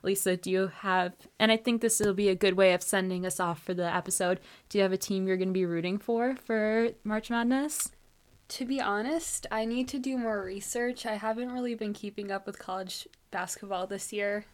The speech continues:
Speaker 2: I'm
Speaker 1: Mm-hmm.
Speaker 2: sorry to any of you
Speaker 1: <laughs>
Speaker 2: out there. <laughs>
Speaker 1: It's okay. Um, for me,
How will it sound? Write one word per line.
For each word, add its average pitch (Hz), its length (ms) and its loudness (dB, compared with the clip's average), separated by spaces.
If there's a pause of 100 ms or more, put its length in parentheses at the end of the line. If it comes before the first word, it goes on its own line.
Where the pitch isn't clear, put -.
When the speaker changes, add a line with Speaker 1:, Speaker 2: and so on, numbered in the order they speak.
Speaker 2:
I'm 214 120 2
Speaker 1:
Mm-hmm. 196 60 -2
Speaker 2:
sorry 220 460 6
to - 160 -2
any 247 400 10
of 220 60 12 (100)
you 220 260 2
Speaker 1:
<laughs> - 60 -2
Speaker 2:
out 208 160 0
there. 214 240 6
<laughs> 311 100 0 (220)
Speaker 1:
It's 233 180 8
okay. 202 400 8
Um, 226 220 8
for 285 160 -2
me, 311 240 6